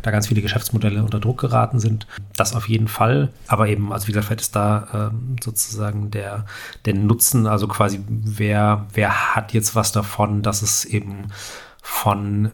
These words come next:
den Videoaufnahmen eines besonderen guten, eines besonders guten N-B-A-Spielzugs, ähm, eine, eine Unikat gibt, quasi, ne? Also was, was ist sozusagen der, der gesellschaftliche Nutzen davon? Das ist vielleicht, ähm,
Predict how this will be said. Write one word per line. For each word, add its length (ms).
den 320
Videoaufnahmen 840
eines 260
besonderen 420
guten, 600
eines 160
besonders 300
guten 380
N-B-A-Spielzugs, 1500
ähm, 380
eine, 220
eine 180
Unikat 540
gibt, 380
quasi, 340
ne? 280
Also 380
was, 320
was 160
ist 160
sozusagen 440
der, 260
der 80
gesellschaftliche 640
Nutzen 320
davon? 460
Das 200
ist 120
vielleicht, 600
ähm, 400